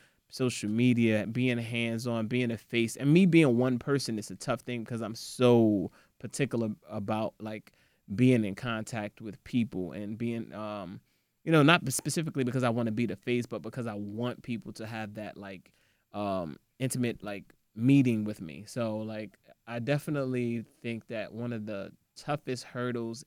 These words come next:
in building the brand itself probably was just learning how to figure out what your weaknesses are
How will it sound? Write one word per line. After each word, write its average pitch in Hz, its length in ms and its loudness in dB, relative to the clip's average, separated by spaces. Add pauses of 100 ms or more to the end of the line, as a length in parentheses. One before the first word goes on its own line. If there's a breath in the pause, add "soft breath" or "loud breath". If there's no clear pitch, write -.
in 110 480 -14
building 127 480 6
the 113 80 2
brand 117 420 -2
itself 110 560 -4 (400)
probably 123 640 -2
was 107 400 -6
just 117 340 -8
learning 117 880 0
how 113 400 -4
to 104 600 -6
figure 165 280 6
out 135 120 8
what 143 120 0
your 123 80 2
weaknesses 147 480 2
are 147 280 6